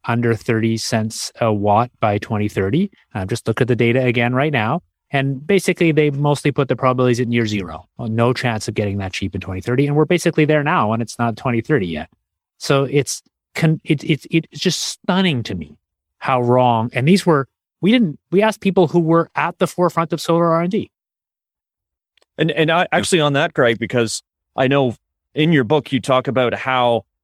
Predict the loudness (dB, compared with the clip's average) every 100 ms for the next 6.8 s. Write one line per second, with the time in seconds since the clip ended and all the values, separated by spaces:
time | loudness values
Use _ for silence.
0 | _ -6 -4 0 2 0 -4 -4 2 2
1 | 0 -4 -6 -2 0 2 0 -2 -6 _
2 | _ -6 -4 -2 -2 -2 -2 -2 2 4
3 | 4 2 0 -4 -2 0 2 2 2 0
4 | -4 -8 -6 -4 0 0 0 -2 -8 -8
5 | -2 0 2 0 -4 -2 0 0 -2 -8
6 | -4 -2 0 0 -4 -8 -10